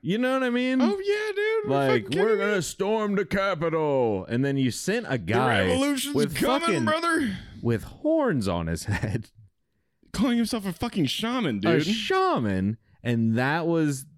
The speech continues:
Speaker 1: that was the face of the movement. A guy who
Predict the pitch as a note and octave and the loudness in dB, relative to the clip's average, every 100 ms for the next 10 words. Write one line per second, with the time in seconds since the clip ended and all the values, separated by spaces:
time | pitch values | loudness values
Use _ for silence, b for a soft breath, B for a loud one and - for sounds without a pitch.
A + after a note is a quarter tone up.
0 | A#2 C3 C#3+ C#3 C3 A#2 A2+ D3 C#3+ C#3+ | -4 -2 0 0 0 -2 -4 0 0 0
1 | B2 F#2+ F2 G2+ D3 F#3+ A3 G3 - G#2+ | 0 0 2 2 2 0 -2 -4 -6 -2
2 | A#2 C3+ C#3 C3 A#2 | 0 2 2 2 2